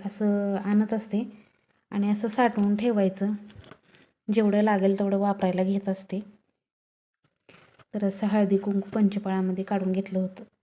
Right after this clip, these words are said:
दिवाळीमध्ये घेतलं होतं, त्याच्यावर आत्ता घेतलेलं आहे. आता घासलं नाही, म्हटलं जरा आता ऐन वेळेला पंचफळ घासोस्तोवर, करोस्तोवर वाळायचं कधी,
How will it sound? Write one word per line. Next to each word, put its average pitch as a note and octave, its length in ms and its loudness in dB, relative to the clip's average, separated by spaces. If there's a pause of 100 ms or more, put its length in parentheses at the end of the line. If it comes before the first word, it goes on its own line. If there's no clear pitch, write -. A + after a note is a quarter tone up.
(180)
दिवाळीमध्ये A3 600 4
घेतलं A#3 280 4
होतं, F#3 200 0
त्याच्यावर G3 360 -4
आत्ता G3 320 -4
घेतलेलं G3 360 -4
आहे. F#3 100 -6 (1500)
आता - 160 -8
घासलं G3 400 -2
नाही, G3+ 220 2 (560)
म्हटलं F#3 180 -4
जरा F#3 220 -2
आता F#3 260 -2
ऐन G3+ 240 2
वेळेला G#3 300 2
पंचफळ G3 520 0
घासोस्तोवर, G3 720 2
करोस्तोवर F#3 600 -2
वाळायचं F3+ 440 -2
कधी, F3 420 0